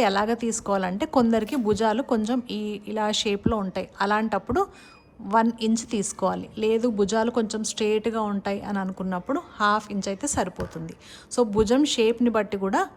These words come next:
మనము ఇక్కడ హాఫ్ ఇంచా, వన్ ఇంచా అన్నది తీసుకోవాలి. So నేను కుట్టే బ్లౌజ్, నేను కుట్టే ఈ డ్రెస్ భుజము కొంచెం ఇలాగేం లేదండి, స్ట్రేట్గా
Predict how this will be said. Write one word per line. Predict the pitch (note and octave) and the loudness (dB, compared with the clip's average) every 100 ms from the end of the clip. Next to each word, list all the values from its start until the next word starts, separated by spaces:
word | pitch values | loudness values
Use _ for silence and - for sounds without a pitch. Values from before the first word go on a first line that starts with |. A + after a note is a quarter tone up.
| - | -4
మనము | G#3 G3 B3+ C#4 | 0 2 2 0
ఇక్కడ | - A3 E4+ - - - | -2 -2 -4 -10 -16 0
హాఫ్ | A3+ A#3 A#3+ | 4 4 4
ఇంచా, | A#3 A3+ C#4 A#3 | 0 2 2 4
వన్ | G#3 G#3+ | 2 -2
ఇంచా | G#3 G#3+ | 0 0
అన్నది | G3+ D#4 A#3+ | 0 -2 -2
తీసుకోవాలి. | F#3+ - F3+ E3+ F#3+ - - - - | -2 -4 -4 -4 -8 -16 -20 -18 -4
So | - C4+ B3+ A#3 | 4 6 6 2
నేను | A#3 B3+ B3+ | 2 4 2
కుట్టే | A#3+ - B3+ A3+ | 0 2 2 2
బ్లౌజ్, | G#3 G3 F#3 G3+ - | 0 0 -2 -10 -10
నేను | G3 A3+ A#3+ | -2 0 0
కుట్టే | A#3+ - B3 G#3+ | -2 0 0 0
ఈ | G#3+ | -4
డ్రెస్ | F#3 F#3 - F#4+ - - - - | -4 -4 -4 -6 -8 -18 -12 -2
భుజము | A3+ A3 B3 F4+ D#4+ - - | 0 4 4 2 -2 -6 -2
కొంచెం | A3 A3 A3+ | 0 2 0
ఇలాగేం | G#3+ G#3+ G#3 G#3+ G#3 | 2 0 0 -2 0
లేదండి, | G3+ A#3 C4+ | 0 0 0
స్ట్రేట్గా | - A3 G#3 A3+ | 0 2 2 2